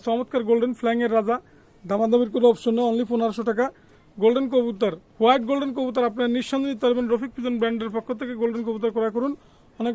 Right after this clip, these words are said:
ভালো মানের গোল্ডেন, চমৎকার ব্লাড লাইনে চমৎকার গোল্ডেন, only প্রাইস পড়বে সেক্ষেত্রে ভিউয়ার্স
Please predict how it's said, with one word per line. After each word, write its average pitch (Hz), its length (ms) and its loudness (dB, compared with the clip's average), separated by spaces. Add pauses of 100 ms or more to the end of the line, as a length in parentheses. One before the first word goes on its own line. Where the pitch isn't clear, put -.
ভালো 233 160 2
মানের 240 240 -2
গোল্ডেন, 233 240 2 (440)
চমৎকার 233 420 -2
ব্লাড 233 200 2
লাইনে 240 240 0
চমৎকার 233 400 -2
গোল্ডেন, 233 240 0 (180)
only 233 240 0
প্রাইস 226 240 0
পড়বে 240 260 -2
সেক্ষেত্রে 220 360 -4 (600)
ভিউয়ার্স 233 240 2